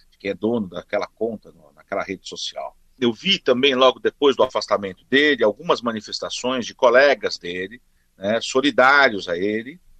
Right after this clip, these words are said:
dizendo que se tratava de um excelente oficial. Não tenho, não tenho razões pra,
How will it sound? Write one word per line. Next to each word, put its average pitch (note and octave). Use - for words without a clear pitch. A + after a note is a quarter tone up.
dizendo A#2
que -
se -
tratava G2+
de F2+
um E2+
excelente G2
oficial. A#2+
Não A2+
tenho, D#3
não G2+
tenho D#3
razões C3+
pra, F#2+